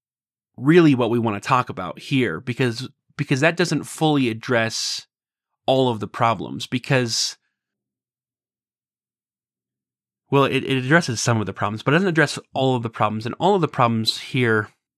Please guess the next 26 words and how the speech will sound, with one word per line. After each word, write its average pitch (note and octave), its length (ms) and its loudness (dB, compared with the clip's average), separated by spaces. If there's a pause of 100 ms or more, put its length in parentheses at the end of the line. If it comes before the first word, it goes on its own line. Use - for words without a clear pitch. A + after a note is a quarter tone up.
(420)
include C#3+ 440 0
the C#3 60 0
fact B2 360 0
that A2 120 -4
you A#2+ 120 -4
have E3 280 0
situations A#2 760 -2
where, A2 540 -2 (1120)
especially C#3 580 0
here A#2+ 280 0
with A2 180 -2
this A2 140 -2
gender A#2 240 2
dysphoria, G#2+ 760 0 (1400)
where B2+ 260 4
the B2 100 2
therapists, E3 840 4
where B2 180 0
the A2+ 100 -2
doctors, C3 720 2
where B2 240 0
the A2+ 100 -2
school C#3+ 320 0
teachers A2 840 -4 (420)
step - 520 0
in G#2+ 420 0